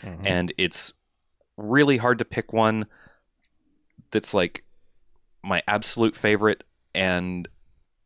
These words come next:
Speaker 2: I even vacillate between two when I'm trying to pick one. But the first, what I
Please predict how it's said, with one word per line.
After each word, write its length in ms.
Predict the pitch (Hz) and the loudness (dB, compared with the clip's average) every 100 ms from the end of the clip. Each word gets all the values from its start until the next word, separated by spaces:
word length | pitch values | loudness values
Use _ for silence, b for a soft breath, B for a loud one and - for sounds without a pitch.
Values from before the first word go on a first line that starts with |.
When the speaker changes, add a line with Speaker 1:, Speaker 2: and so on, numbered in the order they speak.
| _ _ _ 113 | _ _ _ 0
Speaker 2:
I 60 | |
even 300 | 107 113 104 | 2 2 2
vacillate 520 | 95 98 - 104 98 | 0 0 2 4 2
between 420 | 95 - - 95 90 | 0 -4 -2 -2 -2
two 300 | - 90 85 | 0 0 0
when 200 | 82 87 | -2 -4
I'm 120 | 85 | -6
trying 280 | - 95 82 | -4 -2 -2
to 60 | |
pick 240 | - 92 - | -4 -6 -4
one. 160 | 85 80 | -6 -4
But 140 | - | -8
the 80 | - | -10
first, 460 | - 120 117 - B B B B B B _ - | -2 0 0 -4 B B B B B B _ -2
what 180 | 117 | 2
I 80 | 120 | 2